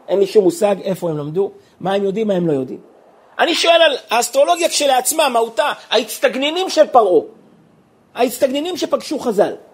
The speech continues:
האם זה תורה אמיתית? האם זה מדע מדויק? או שמדובר סתם בשטות כדי להונות את ההמון? אנחנו רוצים לדבר היום, לפתח את שיטת הרמב"ן, שיטה מיוחדת במינה, הרמב"ן בפרשתנו.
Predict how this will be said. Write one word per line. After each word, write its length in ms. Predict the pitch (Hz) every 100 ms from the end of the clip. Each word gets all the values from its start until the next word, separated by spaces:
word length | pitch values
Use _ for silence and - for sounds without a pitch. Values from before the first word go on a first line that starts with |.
| _ _ _ _ _ _ _
האם 220 | 220 330
זה 240 | 262 277 202 - _
תורה 320 | 220 233 240
אמיתית? 540 | 226 220 330 359 - - _ _ -
האם 160 | 269
זה 140 | 285 269
מדע 340 | 226 180 294 233
מדויק? 460 | 208 254 302 302 - - - - _ _ _ _
או 60 | 170
שמדובר 420 | 240 226 226 240
סתם 320 | 226 - 233
בשטות 400 | 202 - 311 269
כדי 260 | - 202 202
להונות 320 | 196 202 196
את 100 | 185
ההמון? 280 | 170 156 127 - _ _ _ _ _ _ _ _ _ _ _ _ -
אנחנו 160 | 233
רוצים 200 | 240 240
לדבר 180 | 202 214
היום, 220 | 220 208
לפתח 540 | 185 185 202 196 190 -
את 60 | 185
שיטת 280 | 180 202 214
הרמב"ן, 360 | 175 156 151 151 - _ _ _ _ - _ _
שיטה 340 | - 220 302
מיוחדת 540 | 302 294 269 - 277 254
במינה, 340 | 247 240 247
הרמב"ן 300 | 226 214 233
בפרשתנו. 640 | 240 226 208 214 208 214